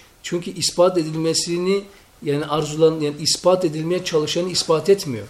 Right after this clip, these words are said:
Kud-, kudretsiz, e, etkisiz bir kudret. Seni nasıl mükellef kılacak? Mükellef kılmaz. Dolayısıyla aslen demek lazım ki hayır, kudret etkilidir demesiyle lazım geliyor. Ama onu diyemiyor.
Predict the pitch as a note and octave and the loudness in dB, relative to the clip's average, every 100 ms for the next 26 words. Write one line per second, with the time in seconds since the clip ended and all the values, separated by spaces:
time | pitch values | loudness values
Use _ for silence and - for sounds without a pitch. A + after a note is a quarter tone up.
0 | - - - - - - - E3+ D#3 - | -18 -20 -20 -20 -20 -20 -8 -4 -4 -8
1 | - - F3+ E3 C#3 G3 G3 - E3 D#3+ | -4 -2 0 0 0 -2 -4 -4 -6 -4
2 | F#3 F3+ E3+ F#3 F3 F3+ - F3 E3+ B2 | -4 -6 -4 -4 -4 -6 -6 -4 0 -2
3 | - - D3 E3 A3 F#3 D3 D3 B2+ A#2+ | -2 -6 -4 -2 -2 -2 -4 -6 -6 -8
4 | - A#2 G#2+ G#2 - - A#2+ C3+ D3 D3+ | -10 -10 -8 -12 -16 -16 -8 -4 -4 -4
5 | - E3 F#3 A#2 - _ - - - - | -6 -2 -2 -4 -10 _ -20 -20 -20 -20
6 | - D3 D#3+ E3 G#3+ G#3 F3 G#3 - F#3+ | 0 6 6 6 2 2 2 0 2 2
7 | F3+ F#3 F#3 F#3 F3+ F3+ G#3+ - E3 D3+ | 2 0 2 4 4 4 -2 -2 -2 0
8 | G3 - - D3 F3+ - - - E3 - | 0 -2 -6 -2 -4 -4 -18 -10 -10 -4
9 | E3+ F3+ A2 - - _ _ _ _ _ | -4 -2 -4 -10 -20 _ _ _ _ _
10 | _ - C3 C3 - B2+ A#2+ A#2 A#2 A2 | _ -4 0 0 -2 -2 -2 -2 -4 -6
11 | A2 G#2 G#2 G2 - D3+ E3 F#3+ D3+ E3 | -6 -10 -12 -10 -8 -2 0 0 2 2
12 | F3 C3 G2+ | 2 -2 -6